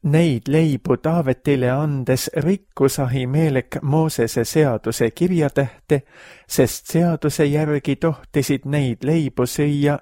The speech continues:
üksnes preestrid. Kuid ta ei eksinud Moosese seaduse vaimu vastu. Sellele viitas ka Jeesus,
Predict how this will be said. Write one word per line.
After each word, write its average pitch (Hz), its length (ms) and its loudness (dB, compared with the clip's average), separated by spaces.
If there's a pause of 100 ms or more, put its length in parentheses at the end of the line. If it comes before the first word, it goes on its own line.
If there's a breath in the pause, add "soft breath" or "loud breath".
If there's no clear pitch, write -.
(100)
üksnes 156 540 -2
preestrid. 120 680 -2 (720 soft breath)
Kuid 156 360 2 (220)
ta 170 220 4
ei 127 220 2
eksinud 131 600 -2
Moosese 143 540 -2
seaduse 165 640 0
vaimu 135 300 2
vastu. 101 480 -4 (720 soft breath)
Sellele 147 580 2
viitas 127 560 0
ka 120 160 0
Jeesus, 147 680 0